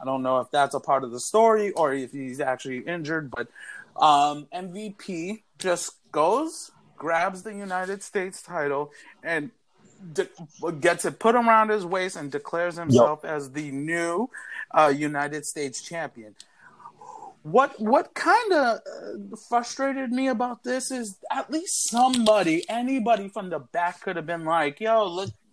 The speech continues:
Speaker 1: let's impromptu, you versus me for that." And even
Speaker 2: I
Speaker 1: if M V P
Speaker 2: Yeah.
Speaker 1: wins, at least somebody challenges, and then you have a match
Speaker 2: Yeah, yeah, um,
Speaker 1: for it.
Speaker 2: <clears throat> you, you, you know, I had been,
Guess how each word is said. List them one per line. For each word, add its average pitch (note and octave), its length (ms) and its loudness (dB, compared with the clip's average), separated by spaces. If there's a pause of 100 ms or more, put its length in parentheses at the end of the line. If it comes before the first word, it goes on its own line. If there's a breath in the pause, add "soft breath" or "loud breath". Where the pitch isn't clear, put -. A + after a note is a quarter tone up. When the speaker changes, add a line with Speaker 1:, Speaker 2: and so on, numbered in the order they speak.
Speaker 1:
let's G#3 220 -10 (160)
impromptu, B3 920 2 (260 soft breath)
you G#3+ 280 -4 (160)
versus A3 420 -2
me F#3+ 320 0 (140)
for G#3+ 240 0
that." F3 340 2 (100)
And G3+ 220 -4
even C4 160 6
Speaker 2:
I C3+ 220 8
Speaker 1:
if A3 160 -4 (460 soft breath)
M A3 200 4
V G#3+ 160 -4
P B2 140 -2
Speaker 2:
Yeah. A2+ 160 8
Speaker 1:
wins, G#3 640 2 (120)
at A3+ 220 -2
least B3 440 -6
somebody F#3+ 600 -2
challenges, G#3 600 -4
and E3 180 -10
then F3+ 180 -8
you F3 120 -4
have D#3+ 240 -2
a C#3+ 120 -4
match F3 640 -4
Speaker 2:
Yeah, B2+ 360 8
yeah, C#3 200 6 (220)
um, C#3 140 12
Speaker 1:
for E3 200 8
it. - 180 0 (120)
Speaker 2:
<clears throat> C#3+ 300 4 (280)
you, B2+ 360 6
you, B2+ 380 4
you C#3 120 8
know, C3 180 10
I C3 200 10
had E3 200 8
been, D3 400 8